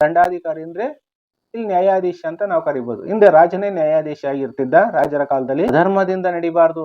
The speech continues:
ಧರ್ಮದಿಂದ ಪ್ರಜೆಗಳನ್ನ ಪಾಲಿಸ್ಬೇಕು, ಪ್ರಜೆಗಳ ಹಿತರಕ್ಷಣೆಯನ್ನ ನಾವು ಮಾಡ್ಬೇಕು ಅಂತ ಬಲಿಷ್ಠ ಮತ್ತು ಸಾಧಕನಿಗೆ ಸಮಸ್ತ ರಾಷ್ಟ್ರಗಳು ವಶವಾಗುತ್ತವೆ. ಸಾಧಕರಿಗೆ ಸಮಸ್ತ ರಾಷ್ಟ್ರಗಳು ವಶವಾಗ್ತವೆ, ಎಲ್ಲಾ ರಾಷ್ಟ್ರಗಳು ಸಹ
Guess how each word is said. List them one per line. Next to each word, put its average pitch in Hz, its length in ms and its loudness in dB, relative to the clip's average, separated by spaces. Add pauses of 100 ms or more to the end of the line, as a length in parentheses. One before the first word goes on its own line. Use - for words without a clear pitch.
(160)
ಧರ್ಮದಿಂದ 165 520 -2 (140)
ಪ್ರಜೆಗಳನ್ನ 170 580 0 (120)
ಪಾಲಿಸ್ಬೇಕು, 160 560 -6 (160)
ಪ್ರಜೆಗಳ 160 420 0
ಹಿತರಕ್ಷಣೆಯನ್ನ 165 720 -2
ನಾವು 156 200 2
ಮಾಡ್ಬೇಕು 160 460 -4 (680)
ಅಂತ 175 160 4 (180)
ಬಲಿಷ್ಠ 185 380 -2 (180)
ಮತ್ತು 165 180 -6 (140)
ಸಾಧಕನಿಗೆ 160 600 -2 (120)
ಸಮಸ್ತ 165 420 -4 (200)
ರಾಷ್ಟ್ರಗಳು 160 580 0 (140)
ವಶವಾಗುತ್ತವೆ. 139 680 -4 (380)
ಸಾಧಕರಿಗೆ 156 680 0 (500)
ಸಮಸ್ತ 143 460 -4 (960)
ರಾಷ್ಟ್ರಗಳು 170 840 2 (380)
ವಶವಾಗ್ತವೆ, 131 640 -2 (120)
ಎಲ್ಲಾ 156 220 8 (140)
ರಾಷ್ಟ್ರಗಳು 143 480 -2 (100)
ಸಹ 165 140 -6